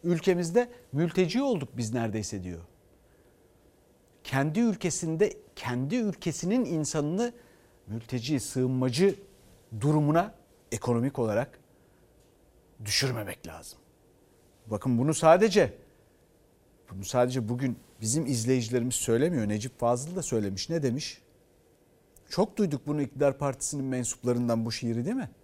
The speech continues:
Sakarya şiirini hatırlar. Sakarya türküsü şiirini hatırlarsınız. "Öz yurdunda garipsin, öz vatanında parya." Necip Fazıl doğru söylemiş.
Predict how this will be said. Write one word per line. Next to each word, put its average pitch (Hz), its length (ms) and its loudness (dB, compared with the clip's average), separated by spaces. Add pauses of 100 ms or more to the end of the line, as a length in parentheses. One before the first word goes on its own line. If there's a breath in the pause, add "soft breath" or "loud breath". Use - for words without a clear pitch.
(240 soft breath)
Sakarya 139 480 4
şiirini 123 360 -2
hatırlar. 185 360 -4
Sakarya 120 380 0
türküsü - 460 -4
şiirini 110 360 -4
hatırlarsınız. 214 760 -4 (400 soft breath)
"Öz 208 320 12
yurdunda 131 460 4
garipsin, 226 640 6 (240 loud breath)
öz 170 280 8
vatanında 139 520 2
parya." 123 540 -2 (1120 soft breath)
Necip 98 260 -8
Fazıl 117 360 -2
doğru 208 200 2
söylemiş. 170 460 -8